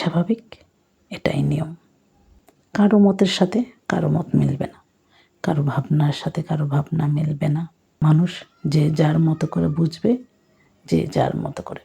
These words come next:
ভাববে, এটাই আসল কথা। আমার ভালো লাগলে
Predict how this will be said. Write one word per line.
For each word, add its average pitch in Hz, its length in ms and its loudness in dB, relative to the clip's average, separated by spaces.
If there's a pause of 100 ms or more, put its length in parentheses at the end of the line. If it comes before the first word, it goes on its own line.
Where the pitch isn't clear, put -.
ভাববে, - 360 -16 (920)
এটাই 151 220 2 (100)
আসল - 180 -4 (120)
কথা। - 220 -4 (420)
আমার 147 260 0 (100)
ভালো 180 160 6 (100)
লাগলে 208 200 2